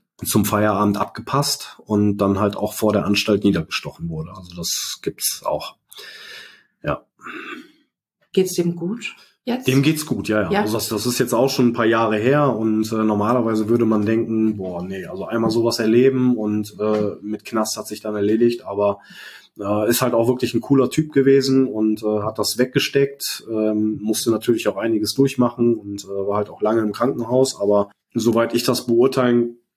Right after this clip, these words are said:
Speaker 1: konnte oder kann, ähm, hat er sich definitiv, äh, wieder aufgerappelt und, äh, ist auch mit dem gleichen Spaß und Elan dann auch, äh, zum Dienst gekommen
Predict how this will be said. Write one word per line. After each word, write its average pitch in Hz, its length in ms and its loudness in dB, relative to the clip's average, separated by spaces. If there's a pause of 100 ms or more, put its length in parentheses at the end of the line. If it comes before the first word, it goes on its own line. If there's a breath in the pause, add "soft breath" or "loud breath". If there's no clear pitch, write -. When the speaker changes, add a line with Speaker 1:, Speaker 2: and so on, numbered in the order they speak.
(280)
Speaker 1:
konnte 123 600 4
oder 113 220 4
kann, 117 540 0
ähm, 101 500 2
hat 104 120 -6
er 107 80 6
sich 98 380 0
definitiv, 104 920 2
äh, 98 380 -4
wieder 101 180 -2
aufgerappelt 104 680 0
und, 90 400 -6
äh, 87 240 -6
ist - 180 -10
auch 92 380 -14 (280)
mit 95 140 -8
dem 185 100 0
gleichen 95 600 0
Spaß 113 580 0
und 104 180 2
Elan 107 480 4
dann 107 160 4
auch, 101 440 2
äh, 101 40 2
zum 101 200 0
Dienst 101 260 0
gekommen 101 720 -2